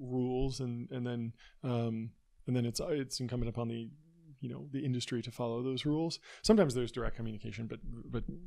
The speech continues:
very rarely. Most of the time it's the, um, the F D A just has a set of rules on their website and you need to adhere to them. Um, but there are a lot of companies that don't.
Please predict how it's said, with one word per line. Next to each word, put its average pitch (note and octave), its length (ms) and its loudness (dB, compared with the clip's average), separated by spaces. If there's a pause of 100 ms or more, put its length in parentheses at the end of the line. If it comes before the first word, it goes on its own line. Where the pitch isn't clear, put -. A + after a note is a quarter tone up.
(180)
very C3+ 180 10
rarely. A2+ 460 6
Most C3+ 360 10
of - 40 4
the B2+ 120 8
time A#2+ 180 8
it's - 260 2
the, A2 340 2 (440)
um, A2+ 400 6 (840)
the C#3+ 120 12
F C3+ 80 10
D C3 100 12
A A#2+ 100 10
just A#2 180 4
has A#2+ 100 6
a A2+ 40 2
set A#2+ 160 4
of A2 80 4
rules A#2 220 6
on A#2 60 2
their A2+ 80 2
website A2+ 260 2
and A#2 80 0
you A#2 80 2
need A2+ 140 0
to A2+ 240 0
adhere A#2+ 280 6
to C3 120 6
them. F#3 340 12 (300)
Um, A#2+ 480 8
but G#2+ 160 2
there A#2 140 8
are G#2+ 40 6
a G#2 60 4
lot G#2 180 4
of G2+ 60 -4
companies C3 300 0
that D#3+ 80 2
don't. G3+ 220 4